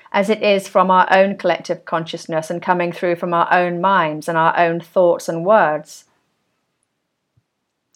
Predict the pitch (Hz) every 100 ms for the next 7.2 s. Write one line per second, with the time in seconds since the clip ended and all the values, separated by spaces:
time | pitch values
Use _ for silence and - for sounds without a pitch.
0 | _ 208 202 - 240 170 190 - - -
1 | 226 226 214 196 - 196 190 190 220 269
2 | - 180 - - 214 160 175 208 190 202
3 | 202 208 - 180 185 196 202 170 160 185
4 | 185 - 190 190 190 - 180 175 - 185
5 | 180 180 - 190 180 175 175 175 175 175
6 | 208 233 220 175 - 165 156 190 226 190
7 | 151